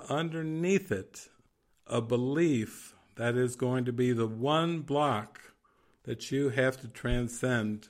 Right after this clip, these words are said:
to come into being of true service. What is that one belief <laughs> that is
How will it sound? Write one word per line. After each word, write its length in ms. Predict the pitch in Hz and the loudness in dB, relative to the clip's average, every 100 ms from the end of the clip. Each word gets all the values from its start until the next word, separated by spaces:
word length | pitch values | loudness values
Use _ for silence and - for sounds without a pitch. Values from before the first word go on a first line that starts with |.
| _ | _
to 160 | - 110 | -8 -8
come 440 | - 120 120 117 | -4 -2 0 -2
into 420 | 113 110 113 120 110 _ _ _ | -4 -6 -6 -14 -20 _ _ _
being 300 | 120 120 117 | -2 0 -2
of 120 | 98 | -4
true 200 | - 117 | -4 -4
service. 560 | 113 123 120 90 - - _ - - - _ _ | -2 -2 -4 -6 -14 -20 _ -20 -20 -20 _ _
What 360 | 117 151 185 - | 2 6 6 4
is 460 | 135 151 160 139 | 2 4 4 0
that 460 | - 123 131 131 - _ _ - _ _ _ | -2 2 2 -2 -12 _ _ -20 _ _ _
one 680 | - 101 101 123 160 170 170 | -16 -8 0 4 4 4 0
belief 840 | 151 139 127 120 160 113 - - - - - - 113 | 2 2 2 0 0 -2 -4 -12 -10 -10 -10 -6 -8
<laughs> 100 | - | -2
that 280 | 135 123 - - - | 2 2 -2 -20 -14
is 300 | - 131 120 | 2 4 4